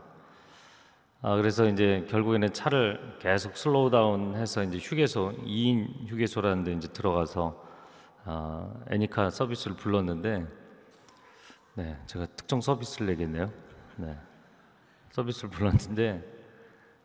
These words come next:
아, 차가 결국에는 만약 그냥 모르고 달렸으면은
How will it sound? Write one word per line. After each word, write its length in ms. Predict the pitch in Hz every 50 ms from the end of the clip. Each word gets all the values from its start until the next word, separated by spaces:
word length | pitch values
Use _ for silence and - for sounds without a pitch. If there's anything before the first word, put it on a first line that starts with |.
| _ _ _ _ 110
아, 520 | 95 85 82 80 80 80 82 90 92 98 98 92 87 - _ _ _ _ _ _ _ _ _ _ _ _ _ _ _ _ _ _ _ _ _ _ _ _ _ _ _ _ _ _ _ -
차가 240 | - 151 143 143
결국에는 880 | 139 - 135 135 131 135 131 135 127 120 131 131 127 120 110 107 - - -
만약 300 | 120 117 117 123 123 -
그냥 440 | - - 123 135 139 139 135 120 101
모르고 260 | 95 110 123 135 127 135
달렸으면은 1040 | 104 104 107 107 107 104 98 - 107 98 101 107 110 120 117 101 90 87 82 78